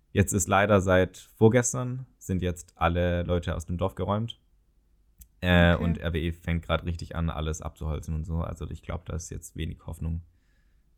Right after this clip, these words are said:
Speaker 1: Äh,
Speaker 2: Also ich hab jetzt heute noch ein Video gesehen von irgendeinem lila Daumen. Irgendein Verband ist das, der Lützi noch mal gestürmt hat. Und die haben irgendwie gesagt, die haben den zurück.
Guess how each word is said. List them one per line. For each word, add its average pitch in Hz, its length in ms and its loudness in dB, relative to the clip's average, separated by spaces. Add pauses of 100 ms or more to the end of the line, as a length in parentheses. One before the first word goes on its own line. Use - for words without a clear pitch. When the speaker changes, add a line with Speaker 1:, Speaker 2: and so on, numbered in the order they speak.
(180)
Speaker 1:
Äh, - 40 -4
Speaker 2:
Also 76 240 2
ich 202 160 -2
hab 254 120 -2
jetzt 254 200 -8
heute 254 320 0
noch 233 140 -4
ein 233 100 -2
Video 220 240 -2
gesehen 220 360 -2
von 214 160 -6
irgendeinem 202 380 -2
lila 196 380 -2
Daumen. 226 560 -2 (220)
Irgendein 220 460 -2
Verband 185 480 -4
ist - 200 -14
das, 294 300 -8
der 202 380 -2 (480)
Lützi 214 260 -2
noch 220 120 0
mal 214 140 0
gestürmt 208 540 -2
hat. 330 300 -6
Und 220 240 -2
die 214 100 -2
haben 214 100 -2
irgendwie 233 160 -4
gesagt, 247 240 -6
die - 80 -6
haben 254 120 -2
den 254 160 -2
zurück. 220 440 -6